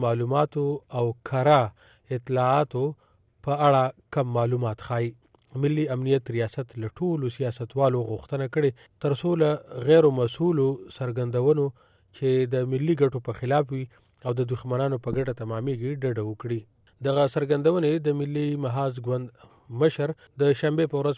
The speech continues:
په خپل کور کې د سلګونو دیني عالمانو او قومي مشرانو یوې غونډې ته کړې وې. د حامد ګیلاني په ځواب کې د ملي امنیت ریاست ویلي چې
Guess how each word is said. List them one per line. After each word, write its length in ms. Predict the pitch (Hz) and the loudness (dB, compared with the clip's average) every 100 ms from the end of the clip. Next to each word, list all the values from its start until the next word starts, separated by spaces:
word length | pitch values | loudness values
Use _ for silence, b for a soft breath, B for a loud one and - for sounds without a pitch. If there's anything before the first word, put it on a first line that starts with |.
| - | -6
په 80 | 123 | -6
خپل 200 | - 143 135 | -4 -2 -2
کور 160 | 139 120 | -4 -4
کې 80 | 120 | -8
د 100 | 120 - | -8 -6
سلګونو 420 | 127 127 170 120 | -6 -2 -4 -4
دیني 200 | 123 127 120 | -4 -4 -4
عالمانو 640 | - 120 120 120 127 143 139 b b | -6 -6 -6 -2 -2 -2 -6 b b
او 120 | - 117 | -6 -2
قومي 240 | 127 131 120 | -2 -2 -4
مشرانو 420 | 110 120 120 127 127 | -6 -6 -4 -4 -2
یوې 180 | 127 127 127 113 | -2 -4 -8 -6
غونډې 300 | 123 104 107 | -6 -6 -10
ته 80 | 113 110 - | -10 -10 -8
کړې 200 | 117 117 | -8 -6
وې. 120 | 120 - b b - | -8 -10 b b -4
د 140 | 139 151 | 0 2
حامد 260 | 151 143 147 | 2 2 2
ګیلاني 340 | 147 147 165 147 | 4 2 -2 -2
په 180 | 139 127 | 0 2
ځواب 220 | 139 143 | 2 0
کې 120 | 135 | -4
د 160 | 127 127 | -4 -4
ملي 200 | 135 135 | -2 -2
امنیت 360 | 123 131 123 117 | -2 -2 -2 -4
ریاست 260 | 117 107 123 120 | -6 -6 -8 -4
ویلي 340 | 123 147 131 B B _ | -2 -2 -6 B B _
چې 140 | - | -2